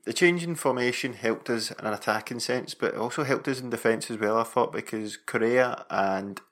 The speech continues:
Caicedo up front, Caicedo wasn't the best, but he put himself about, but Correa caused us problems, and with our two centre-halves up against the two strikers, like with they, when they had the three at the back,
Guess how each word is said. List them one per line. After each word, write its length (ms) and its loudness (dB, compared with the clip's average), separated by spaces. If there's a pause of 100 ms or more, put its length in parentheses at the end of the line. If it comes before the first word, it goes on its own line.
Caicedo 480 0
up 100 0
front, 300 0 (460)
Caicedo 360 6
wasn't 260 2
the 60 0
best, 360 4
but 60 -2
he 60 -4
put 140 -4
himself 340 0
about, 300 2
but 160 -4
Correa 360 2 (100)
caused 320 0
us 80 -4
problems, 580 0
and 160 -4 (540)
with 340 -2 (240)
our 140 2
two 200 2
centre-halves 640 0
up 140 -4
against 540 0
the 60 -8
two 200 0
strikers, 640 0 (1300)
like 400 -2
with 120 2
they, 300 8
when 180 -2
they 140 -2
had 220 -4
the 60 -8
three 220 -4
at 60 -8
the 60 -4
back, 380 -2